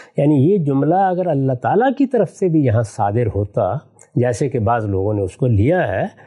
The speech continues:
اس صورت میں بھی یہ صرف معاملے کی حلت کا بیان تھا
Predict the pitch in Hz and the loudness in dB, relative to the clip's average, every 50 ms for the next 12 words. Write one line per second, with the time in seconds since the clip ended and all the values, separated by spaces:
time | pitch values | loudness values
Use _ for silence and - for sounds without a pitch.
0 | - - _ _ - 220 196 - - - - 190 226 269 262 262 - 240 233 185 | -20 -20 _ _ -4 -4 -4 -4 -4 -2 0 0 2 0 0 -2 -2 0 2 2
1 | 160 196 233 269 - - 226 226 165 - - 247 262 240 - 147 113 113 123 131 | 2 0 0 -4 -4 -4 -4 -4 -4 -2 -2 -4 -2 -2 0 0 0 2 2 0
2 | 147 165 180 208 214 220 254 277 277 - - 208 220 233 190 - 127 117 131 165 | 0 0 2 2 2 2 2 2 2 0 -2 -4 -4 -4 -2 0 0 2 2 2
3 | 170 170 - - 156 123 117 107 110 107 101 92 - - 92 | 0 -2 -2 -4 -2 0 0 -2 -2 -4 -6 -6 -8 -12 -16